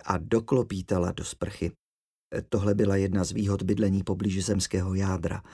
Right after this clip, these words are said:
Voda byla vždycky horká. Samozřejmě žádné denní světlo, ale to zas nebyla tak vysoká cena za soukromí.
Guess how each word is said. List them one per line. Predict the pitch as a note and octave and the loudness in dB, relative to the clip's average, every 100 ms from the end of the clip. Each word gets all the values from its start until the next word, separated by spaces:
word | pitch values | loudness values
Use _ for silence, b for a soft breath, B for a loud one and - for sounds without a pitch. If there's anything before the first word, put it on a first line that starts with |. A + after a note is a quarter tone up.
| B B - | B B -6
Voda | F#2+ G2+ | 0 0
byla | F#2 F#2 | 2 0
vždycky | F2 F2+ - | 0 -2 0
horká. | F#2+ G#2+ A#2 - D#2+ D2 _ _ _ - | 2 4 2 -2 -4 -6 _ _ _ -4
Samozřejmě | F2 F#2 F2+ F2+ F#2 | 0 2 2 2 2
žádné | F2+ F2+ F#2 F2+ | 4 2 2 0
denní | D#2 - | 0 -4
světlo, | - B2 C#3+ G3+ G#3+ | -2 -2 0 0 0
ale | G#3 F#3+ | 0 -2
to | F#3 D3 | -2 -2
zas | D3 C#3+ - | -2 -4 0
nebyla | G#2 A2 | 2 2
tak | A2 G2+ | 0 -4
vysoká | G#2+ - G#2 - D#2+ | -4 -4 -4 -4 -6
cena | - F2 F2+ | -4 -2 0
za | F#2+ | 0
soukromí. | - G2 - F#2 E2+ C#2+ | 0 0 2 2 2 -2